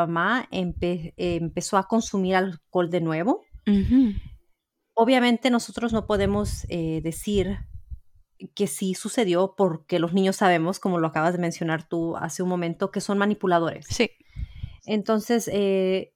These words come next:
Speaker 1: a Jason se le hizo importante salir a hablar con ella cuando vino a recogerlos y preguntarle,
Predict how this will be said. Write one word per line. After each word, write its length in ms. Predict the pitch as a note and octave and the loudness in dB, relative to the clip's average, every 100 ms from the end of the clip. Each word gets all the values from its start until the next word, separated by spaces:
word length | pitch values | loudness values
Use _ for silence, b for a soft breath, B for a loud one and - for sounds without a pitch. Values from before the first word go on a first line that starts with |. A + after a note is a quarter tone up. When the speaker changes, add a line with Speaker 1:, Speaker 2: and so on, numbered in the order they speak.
| _ | _
Speaker 1:
a 140 | - G3+ | -2 2
Jason 300 | G#3+ G#3+ C4 | 2 4 2
se 100 | A#3+ | 2
le 80 | G#3 | 0
hizo 180 | G3+ G#3+ | 0 -2
importante 800 | - F#3+ F#3 F#3 - A3 A#3 - _ _ _ _ - | -2 -2 0 -2 -2 -2 -4 -8 _ _ _ _ -10
salir 400 | - G3+ G#3+ A3 | -2 0 4 6
a 40 | |
hablar 240 | G3 G3 | 6 4
con 140 | G3 G3 | 2 0
ella 240 | F3+ F#3+ | 2 2
cuando 220 | G3 F3+ | 2 0
vino 160 | F3 F3 | 0 0
a 40 | |
recogerlos 760 | F3+ F3+ E3 D#3+ E3+ F3+ G3 - | 0 -2 -4 -2 0 -2 -4 -6
y 100 | - | -8
preguntarle, 840 | E3 G#3 G3 F#3+ A3+ B3 F3 D#3 | -2 2 2 4 4 4 0 -8